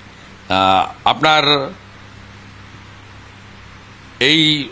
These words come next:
এই ছবি আমি আপনাকে দেখাচ্ছি। এরা শুরু করে দিয়েছে ঘৃণার রাজনীতি। এই যে এই, এই ব্যানারটা করতে বলা হয়েছে, এই প্রতীক জৈনীর নেতৃত্বে আই-, আইপ্যাক দু হাজার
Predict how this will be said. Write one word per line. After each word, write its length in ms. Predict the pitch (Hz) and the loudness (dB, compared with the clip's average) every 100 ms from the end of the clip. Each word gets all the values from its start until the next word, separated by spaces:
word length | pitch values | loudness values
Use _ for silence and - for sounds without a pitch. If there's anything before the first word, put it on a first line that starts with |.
| - | -2
এই 180 | 147 175 | -2 0
ছবি 420 | - 170 185 175 | 0 0 0 0
আমি 160 | 160 156 | 0 -2
আপনাকে 240 | 147 151 | -2 0
দেখাচ্ছি। 540 | 131 123 120 - 269 - - - - - - - | -2 -2 -6 -6 -8 -10 -20 -20 -20 -20 -20 -4
এরা 640 | 110 131 147 151 147 151 - - - - - | 0 2 2 4 2 0 -4 -16 -20 -20 -18
শুরু 280 | - - 170 | -8 -2 0
করে 260 | 180 202 190 | 2 2 2
দিয়েছে 560 | 165 147 - 208 381 - - - | 0 -2 -2 -4 -4 -14 -20 -10
ঘৃণার 380 | 110 156 165 156 | -2 2 2 2
রাজনীতি। 540 | 139 123 117 120 277 339 - - - - - - - | 0 -2 -6 -2 -2 -4 -10 -20 -20 -20 -20 -12 -4
এই 140 | 139 | -2
যে 400 | 131 131 117 123 - - | 2 2 2 -2 -6 -4
এই, 340 | 147 175 165 - | 0 0 0 -2
এই 280 | 160 175 170 | -2 -2 -2
ব্যানারটা 460 | 156 160 170 - | -2 -2 -2 -4
করতে 360 | 165 165 - 170 | -2 -4 0 0
বলা 260 | 143 143 123 | 2 0 0
হয়েছে, 440 | 127 110 - - - - - - - - | -4 -2 -2 -2 -10 -20 -20 -20 -20 -2
এই 420 | 120 127 123 107 98 101 - | 0 2 -2 -6 -4 -4 -4
প্রতীক 300 | 151 170 139 | -4 -6 -2
জৈনীর 320 | 160 156 160 | -2 0 -2
নেতৃত্বে 320 | 151 - 143 | -4 -4 -2
আই-, 140 | 127 - | -2 -2
আইপ্যাক 400 | 120 135 107 98 98 | -4 -4 -4 -6 -4
দু 120 | 127 | -2
হাজার 240 | 156 156 | 0 0